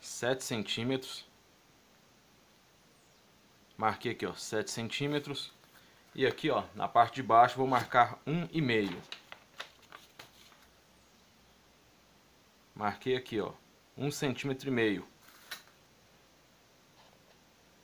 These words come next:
E agora vamos ligar as duas pontas, mas reparem bem que não vamos encostar uma ponta na outra.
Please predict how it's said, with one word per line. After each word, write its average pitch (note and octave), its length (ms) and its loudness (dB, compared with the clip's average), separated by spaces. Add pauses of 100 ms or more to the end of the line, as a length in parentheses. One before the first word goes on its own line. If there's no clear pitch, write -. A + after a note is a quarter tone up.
(1500)
E B2 60 -2
agora A2+ 260 4
vamos B2+ 240 -2
ligar B2 320 8
as G2+ 100 4
duas C3 240 0
pontas, - 300 2
mas A#2 220 6
reparem C3 360 6
bem A#2+ 200 2
que A#2+ 80 -4
não D3+ 120 4
vamos C#3 280 2
encostar C#3 580 4
uma E3 180 4
ponta C#3 320 0
na C#3+ 120 4
outra. A2+ 400 0